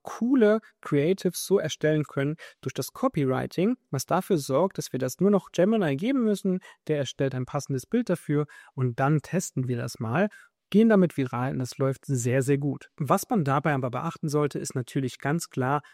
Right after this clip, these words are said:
das Thema. Wenn wir jetzt das Thema nehmen würden, Selbstliebe, Trennung, wie auch immer, gibt es da schon massenhaft Profile,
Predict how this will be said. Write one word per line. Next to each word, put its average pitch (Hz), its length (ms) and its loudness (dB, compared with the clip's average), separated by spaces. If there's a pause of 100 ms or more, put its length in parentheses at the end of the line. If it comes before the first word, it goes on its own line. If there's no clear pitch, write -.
(120)
das - 200 -4
Thema. - 500 -4
Wenn 175 160 2
wir 226 80 4
jetzt 202 140 0
das 160 140 -8
Thema 165 240 2
nehmen 147 340 2
würden, 135 240 -4
Selbstliebe, 147 920 0
Trennung, 151 560 2
wie 143 160 2
auch 131 80 -2
immer, 156 280 0 (280)
gibt - 180 -6
es 220 160 0
da 151 180 2
schon 135 300 0
massenhaft 180 640 -2
Profile, 202 540 0